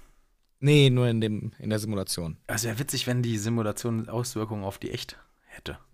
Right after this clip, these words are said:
Speaker 1: Super witzig, ja.
Speaker 2: <laughs>
Speaker 1: Und seitdem ist Pluto kein Planet mehr.
Speaker 2: Richtig.
Speaker 1: Weil Luna den gesprengt hat einfach.
Speaker 2: Boah, stell dir mal vor, das wäre wirklich das Jahr, wo der aberkannt wurde. Und
Speaker 1: Alter,
Speaker 2: das ist
Speaker 1: da
Speaker 2: hier
Speaker 1: muss
Speaker 2: ein, und das ist hier ein Gag, ein Easter Egg von J K.
Speaker 1: Vielleicht ist das echt ein Easter Egg von J K. Das wäre krass. Wollen wir das mal ganz kurz nachgucken?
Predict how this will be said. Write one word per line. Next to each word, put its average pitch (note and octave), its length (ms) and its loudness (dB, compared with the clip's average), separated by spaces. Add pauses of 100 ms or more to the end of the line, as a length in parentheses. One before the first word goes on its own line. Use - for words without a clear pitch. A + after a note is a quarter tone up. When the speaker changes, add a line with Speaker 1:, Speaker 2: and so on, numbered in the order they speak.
(240)
Speaker 1:
Super A#2 420 4
witzig, F2 360 -6
ja. E2+ 240 -6
Speaker 2:
<laughs> - 1300 4
Speaker 1:
Und G3 140 10
seitdem A#3+ 380 10
ist B3+ 120 6
Pluto C4 220 8
kein A#3 200 10
Planet A3 380 10
mehr. D3+ 400 10
Speaker 2:
Richtig. A3 480 8
Speaker 1:
Weil E3+ 120 12
Luna G3+ 220 12
den F3 180 8
gesprengt F3+ 480 6
hat D#3 160 8
einfach. A#2+ 680 2 (180)
Speaker 2:
Boah, G3 460 6
stell E3+ 160 4
dir E3 40 6
mal E3 60 8
vor, D#3 160 4
das - 140 4
wäre C3 120 6
wirklich E3 200 0
das - 180 2
Jahr, D3 180 10
wo C3+ 60 6
der C3 120 6
aberkannt B2 440 4
wurde. A2 240 4 (380)
Und C#3 80 10
Speaker 1:
Alter, D3 160 10
Speaker 2:
das - 20 6
ist - 40 -
Speaker 1:
da - 40 10
Speaker 2:
hier C#3 120 12
Speaker 1:
muss C3+ 100 2
Speaker 2:
ein, - 40 -16 (380)
und B2 100 2
das C#3 100 6
ist D3 100 4
hier C#3+ 120 8
ein A#2+ 140 6
Gag, C#3+ 240 6
ein C#3 80 4
Easter C#3+ 320 4
Egg C3+ 140 2
von A#2+ 200 2
J D3 200 6
K. B2+ 360 4
Speaker 1:
Vielleicht D#3 340 8
ist E3+ 120 4
das D3 120 4
echt D#3+ 200 4
ein C#3+ 60 8
Easter B2+ 240 4
Egg A#2+ 100 0
von B2+ 140 4
J A#2 180 4
K. - 80 -6
Das C3 240 4
wäre C#3+ 120 6
krass. B2+ 280 2
Wollen C3+ 100 8
wir C#3+ 60 8
das C3 120 4
mal C3+ 100 4
ganz C#3+ 240 8
kurz C#3 180 2
nachgucken? C3 560 2